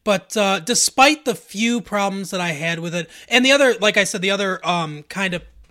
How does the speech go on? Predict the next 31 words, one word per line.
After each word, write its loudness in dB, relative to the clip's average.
like, -6
problem -8
that -6
I -4
had -6
with -8
it -10
is, -6
and 4
this 0
is -6
another 0
thing -4
that -6
kind -4
of -8
can -10
be -4
explained -6
by -8
the -8
superhero, -8
or -4
the, -8
by -6
being -2
in -6
the -10
comic -8
book -12
thing, -10